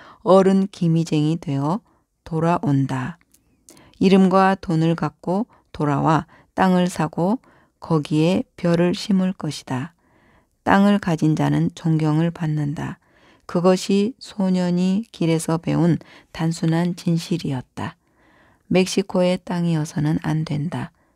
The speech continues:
조선의 땅, 그것도 논이어야 한다. 소년의 마음속에 또 다른 생각이 조심스럽게 고개를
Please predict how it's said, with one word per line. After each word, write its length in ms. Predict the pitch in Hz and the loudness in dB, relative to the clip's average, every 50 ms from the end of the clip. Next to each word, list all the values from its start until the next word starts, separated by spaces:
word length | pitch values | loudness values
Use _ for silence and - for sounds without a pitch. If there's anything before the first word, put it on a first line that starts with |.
| _ _ _ | _ _ _
조선의 520 | - - 170 170 165 - 170 165 175 180 175 - - | -6 -2 -2 -2 0 2 2 2 2 2 0 -4 -6
땅, 200 | 151 143 143 156 - _ - _ _ _ _ _ _ _ | -4 -4 -4 -4 -8 _ -20 _ _ _ _ _ _ _
그것도 600 | - - 160 170 165 170 - 165 180 185 214 - _ _ _ | -8 0 2 2 2 2 0 0 0 0 -2 -4 _ _ _
논이어야 680 | - 160 170 175 175 180 180 175 165 160 165 170 180 | 0 2 2 4 4 2 2 2 2 2 0 0 0
한다. 480 | 180 165 165 143 135 139 135 131 143 - _ _ _ _ _ _ _ _ _ _ _ _ _ _ _ _ | -2 -2 -2 -2 -2 -4 -6 -8 -8 -10 _ _ _ _ _ _ _ _ _ _ _ _ _ _ _ _
소년의 560 | - - 202 196 190 190 185 185 185 190 190 | -10 0 2 4 4 4 4 2 2 2 2
마음속에 800 | 170 156 151 156 156 160 160 - 160 156 160 165 151 165 190 233 _ - _ _ _ _ _ - | 0 0 0 0 -2 -2 -4 -4 -6 -6 -4 -4 -4 -4 -4 -4 _ -12 _ _ _ _ _ -2
또 120 | 214 202 | -2 0
다른 320 | 196 202 185 180 180 180 190 | 2 2 0 2 0 -2 -2
생각이 680 | - - 160 151 160 147 151 - - 175 196 226 - _ | -2 -4 -4 -2 -2 -4 -4 -4 -4 -4 -4 -4 -6 _
조심스럽게 1000 | - - 170 165 170 170 165 165 165 - - - 143 143 - - - 160 165 170 - | -12 -8 -8 -2 0 2 2 2 0 -2 -4 -4 -6 -6 -6 -6 -4 -2 -2 -2 -4
고개를 560 | - - 160 160 - 156 147 147 170 170 185 | -4 -6 -6 -4 -2 -2 2 2 2 2 0